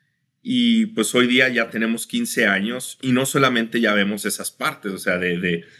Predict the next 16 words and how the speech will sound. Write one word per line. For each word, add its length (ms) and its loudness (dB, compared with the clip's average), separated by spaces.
de 100 4
las 120 4
necesidades 480 0
de 80 2
las 180 -4
empresas 720 -2
o 120 0
representatividad 840 -2
ante 160 -4
el 60 -2
gobierno, 500 -2
hoy 120 -10
tenemos 360 0
ya 420 0
diferentes 760 -2
comités 840 0